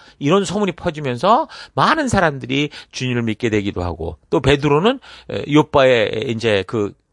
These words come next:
짐승 가죽 용품을 만드는 시몬이라는, 에, 그 사람 집에서 한동안 머물면서 사역을 하게 됩니다. 그러니까 죽은 사람이 살아나는 일은 예수님이 행하셨던, 그러니까 하나님만이 행하실 수 있는 사역인데 베드로가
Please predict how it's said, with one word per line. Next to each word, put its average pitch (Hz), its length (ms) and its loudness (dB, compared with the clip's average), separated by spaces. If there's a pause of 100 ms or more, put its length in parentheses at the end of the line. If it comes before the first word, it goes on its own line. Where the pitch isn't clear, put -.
(300)
짐승 127 800 -2
가죽 135 340 0 (100)
용품을 147 400 2
만드는 117 420 -2 (260)
시몬이라는, 135 840 0 (240)
에, 110 100 -2
그 165 140 0
사람 156 240 2
집에서 107 260 -6
한동안 359 420 -2
머물면서 104 580 0 (180)
사역을 110 400 -2
하게 90 360 -8
됩니다. 85 420 -14 (320)
그러니까 - 200 4
죽은 233 320 -2
사람이 269 380 2
살아나는 240 760 2
일은 127 460 -2 (320)
예수님이 240 480 2
행하셨던, 165 540 -4
그러니까 165 140 -6
하나님만이 359 580 2
행하실 226 380 -4
수 - 100 -10
있는 143 100 -4
사역인데 160 720 2 (320)
베드로가 143 680 -2